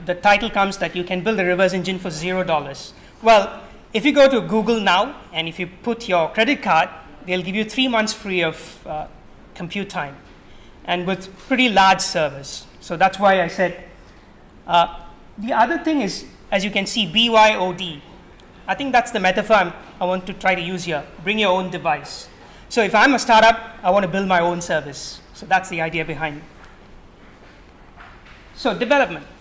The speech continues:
<clears throat> When I was doing this experiment, it was, the timeline was November last year, November, December.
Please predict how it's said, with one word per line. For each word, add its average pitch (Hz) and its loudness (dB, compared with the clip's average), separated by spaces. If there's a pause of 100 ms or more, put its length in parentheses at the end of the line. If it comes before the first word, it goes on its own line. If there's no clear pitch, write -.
<clears throat> - -10 (1900)
When 262 2
I 381 8
was 285 2
doing 294 4
this - -4
experiment, 185 -4 (400)
it 208 -2
was, 190 0 (200)
the 208 -6
timeline 254 6
was 175 -2
November 190 2 (300)
last 180 2
year, 151 -6
November, 180 0
December. 151 -6